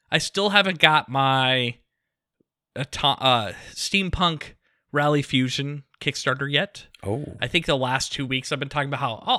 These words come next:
Speaker 1: I'll get next week. I'm gonna play it." Well, I guess, <laughs> um, I, I guess two of the three shipments got, uh, stopped by U S Customs to be inspected and, like, x-rayed.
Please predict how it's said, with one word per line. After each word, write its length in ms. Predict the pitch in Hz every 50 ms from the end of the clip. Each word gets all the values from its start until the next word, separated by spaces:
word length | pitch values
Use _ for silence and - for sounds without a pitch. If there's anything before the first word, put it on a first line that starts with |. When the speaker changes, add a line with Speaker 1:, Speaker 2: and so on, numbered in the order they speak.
| 151
Speaker 1:
I'll 60 | 147
get 240 | 139 135 165 147 104
next 260 | 156 165 170 - -
week. 140 | 147 131 -
I'm 80 | 127 123
gonna 100 | 123 120
play 180 | - 165 147
it." 100 | 123 - - - - - - - - - - _ _ _ -
Well, 180 | - 180 170 151 147
I 80 | 180
guess, 440 | 170 151 190 190 208 202 - - -
<laughs> 280 | 202 170 - - - -
um, 340 | 180 160 - - 180 - - - - - - - - - - -
I, 100 | 175 - -
I 120 | 156 170
guess 420 | 165 - 185 185 190 - - - - - 143 143 139 135 - - _ _ _ _ _ - -
two 320 | - - 214 226 254 247
of 100 | 214 165
the 120 | - 147
three 300 | - - - 165 156 160
shipments 540 | 156 - - 160 156 - 156 170 175 170 -
got, 260 | - 170 151 123 - - _ _ _ -
uh, 360 | 107 107 117 107 95 98 87
stopped 500 | - - - - 151 147 160 160 - -
by 300 | 165 151 147 139 135 135
U 500 | 135 127 123 127 135 135 139 143 143 143
S 380 | 143 143 139 135 - - - -
Customs 640 | - - - 139 - - - 170 165 175 180 160 -
to 180 | - - 170
be 160 | 147 143 143 135
inspected 640 | 123 117 - - - - 127 - - - 160 156 143
and, 140 | 139 127 120
like, 180 | 117 - - -
x-rayed. 600 | - 117 - - - 147 147 143 139 165 202 -